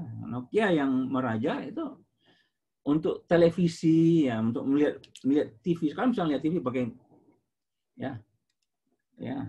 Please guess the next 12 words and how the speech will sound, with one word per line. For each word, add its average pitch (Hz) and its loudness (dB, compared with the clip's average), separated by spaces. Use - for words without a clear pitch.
Anda 123 0
mau 127 4
lihat 127 -2
Netflix 170 -4
atau 117 -10
apapun 160 -4
bisa 117 -4
lewat 123 -4
pakai 220 -8
handphone. 107 -12
Ya. 104 -14
Dulu 185 2